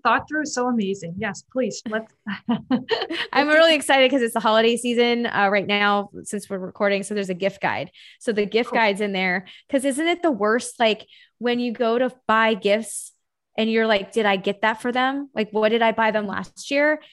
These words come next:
Speaker 2: And so if you keep track of what you bought for them, then you can go back to your gift guide and be like, "Oh yeah, I got this for them. This is their size.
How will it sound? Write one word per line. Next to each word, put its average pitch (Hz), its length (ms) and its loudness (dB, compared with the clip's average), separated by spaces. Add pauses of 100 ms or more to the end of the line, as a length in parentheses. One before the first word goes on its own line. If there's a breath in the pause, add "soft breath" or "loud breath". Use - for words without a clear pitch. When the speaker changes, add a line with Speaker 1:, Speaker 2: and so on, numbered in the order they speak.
(140 loud breath)
Speaker 2:
And 240 120 -2
so 233 260 2
if 220 180 -2
you 214 80 -10
keep - 260 -8
track 233 300 -2
of 208 80 -2
what 208 220 -2
you 220 120 -8
bought 196 340 -2
for 277 120 -2
them, 320 400 0 (320 loud breath)
then 254 220 2
you 254 100 -4
can 269 160 -6
go 226 120 2
back 220 280 2
to - 100 -10
your 214 100 -2
gift 220 200 -4
guide 220 120 -2
and 208 60 -4
be 208 60 -4
like, 208 180 -4
"Oh 220 80 -2
yeah, 214 240 0
I 208 80 -2
got 190 300 -2
this 220 180 -4
for 214 140 -6
them. 202 180 -2
This 190 140 -10
is 196 100 -8
their 180 200 -4
size. 175 600 0